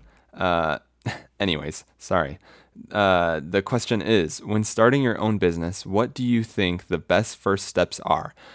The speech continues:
I've got my own personal favorite opinions about this, but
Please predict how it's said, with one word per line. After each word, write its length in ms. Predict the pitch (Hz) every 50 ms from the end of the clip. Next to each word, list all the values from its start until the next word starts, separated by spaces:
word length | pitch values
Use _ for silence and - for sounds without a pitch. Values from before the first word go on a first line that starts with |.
| - - -
I've 140 | - 98 95
got 240 | 107 95 82 -
my 300 | 92 92 85 85 82 76 - -
own 260 | 98 101 104 107 104
personal 560 | - - 107 95 - 107 98 92 87 80 -
favorite 340 | - - 95 87 82 87 -
opinions 440 | 90 - - 104 92 85 82 85 90
about 180 | 80 80 -
this, 300 | - 98 101 - - -
but 260 | - 92 82 - _